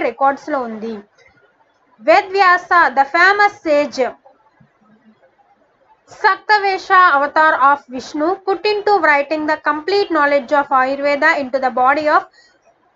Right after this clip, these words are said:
scriptural literature called as Vedas. మనకి ఈ వేదవ్యాసాసు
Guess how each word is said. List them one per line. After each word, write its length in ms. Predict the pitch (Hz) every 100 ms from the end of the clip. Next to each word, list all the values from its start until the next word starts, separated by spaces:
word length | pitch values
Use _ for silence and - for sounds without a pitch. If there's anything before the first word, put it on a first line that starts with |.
| _ -
scriptural 680 | - 427 - - 415 415 415 - 294
literature 640 | 277 320 339 349 - 370 370 - 285
called 260 | 277 294
as 220 | 302 359 - 254
Vedas. 560 | 262 262 262 247 233 - 226 _ _ _ _ 311
మనకి 280 | 370 370 349 370
ఈ 20 | 320
వేదవ్యాసాసు 920 | 339 381 370 392 370 349 302 294 247